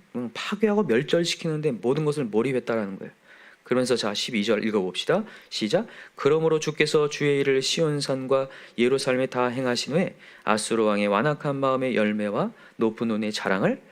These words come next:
벌하시리라. 그의 마음에 나는 내 손의 힘과 내 지혜로 일을 행하였나니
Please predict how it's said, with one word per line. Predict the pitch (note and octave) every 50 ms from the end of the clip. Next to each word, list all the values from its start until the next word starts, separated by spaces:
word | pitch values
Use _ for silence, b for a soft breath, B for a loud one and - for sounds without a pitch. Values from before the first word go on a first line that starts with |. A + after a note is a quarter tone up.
| B B B -
벌하시리라. | - - G2+ G2+ G2 G2 G2 - - D3+ F3 F3+ E3+ A2 - - B B B B B B
그의 | - - A#2 A2+ A2
마음에 | G#2+ G#2 G#2 G2+ G2 G2+ G2 G2+ G#2 G2+
나는 | - G2+ G2+ A#2 E3 A#2 A2 - -
내 | - A2+ - G2+ G2
손의 | - - - - G3 G3 G3 F#3+ F3+ E3+
힘과 | D#3+ - C3+ B2 A2 F#2+ F#2+ A2+ G3 A3 B B B B B B
내 | G#2 G2+ F2+ F#2 F2+
지혜로 | - - - C3+ C3+ C3+ C#3 C3
일을 | - A#2+ A#2+ A#2+ B2+ B2 A#2
행하였나니 | A#2+ G#2+ G#2+ G#2 G#2 G2 G2 G2 A2+ E3 F#3 -